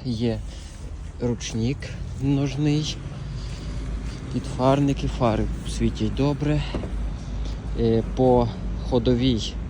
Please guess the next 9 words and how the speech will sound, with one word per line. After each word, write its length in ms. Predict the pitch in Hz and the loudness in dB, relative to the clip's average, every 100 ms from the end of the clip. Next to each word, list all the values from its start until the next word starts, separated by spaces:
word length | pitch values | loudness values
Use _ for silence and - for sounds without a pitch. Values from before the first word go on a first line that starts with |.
| - - | -6 -6
серйозних 680 | - 123 123 120 110 117 113 | -2 2 4 4 2 0 0
стуків 540 | - - 120 - 110 95 - - - - | -4 -2 -2 0 -2 -2 -4 -8 -8 -6
щось 240 | - 113 | -2 0
замінювати 760 | 104 117 120 120 117 110 104 110 | 2 4 4 6 6 4 2 4
не 140 | 117 | 2
потрібно, 500 | - 104 127 143 123 | 2 0 2 2 4
масло 360 | 120 117 - 113 | 4 2 2 2
міняв 500 | 110 113 113 110 104 - - - | 4 4 4 2 0 -2 -2 0
недавно. 600 | 110 - 123 139 147 | 2 4 4 4 2